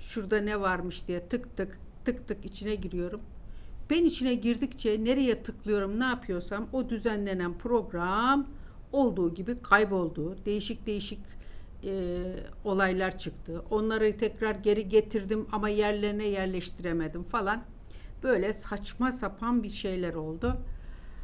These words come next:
Ah, yapan kişiyi de bir gün sonra te-, aramak hoş olmayacaktı. En istedim ben bu programı kaldırayım,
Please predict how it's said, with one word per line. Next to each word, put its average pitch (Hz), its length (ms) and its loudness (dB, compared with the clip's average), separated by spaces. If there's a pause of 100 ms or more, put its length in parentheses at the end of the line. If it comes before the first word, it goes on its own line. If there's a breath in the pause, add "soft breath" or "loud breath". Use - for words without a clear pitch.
(800 loud breath)
Ah, 240 400 6 (1700 loud breath)
yapan 175 360 0
kişiyi 269 360 -4
de 226 220 -2 (120)
bir 202 60 -4
gün 170 180 2
sonra 175 360 -4
te-, - 160 -4 (120)
aramak 180 540 0 (140)
hoş 202 220 -4
olmayacaktı. 202 800 -2 (640 loud breath)
En 254 100 2
istedim 202 480 0
ben 185 180 -2
bu 185 80 -4 (540)
programı 170 500 -2
kaldırayım, 269 580 4